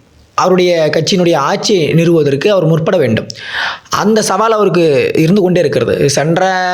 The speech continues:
தேர்தல்கள்ல அவருக்கு அதற்கான வாய்ப்பு இருந்தாலும் சீட் அவ்வளவா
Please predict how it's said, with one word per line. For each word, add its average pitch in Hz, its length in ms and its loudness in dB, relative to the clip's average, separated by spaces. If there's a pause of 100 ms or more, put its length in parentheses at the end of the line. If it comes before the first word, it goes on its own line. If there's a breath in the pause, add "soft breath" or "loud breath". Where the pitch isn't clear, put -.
(300)
தேர்தல்கள்ல 180 460 0
அவருக்கு 170 400 -2
அதற்கான 147 280 -4
வாய்ப்பு 151 320 0
இருந்தாலும் 139 400 0 (220 loud breath)
சீட் - 320 0
அவ்வளவா 196 280 0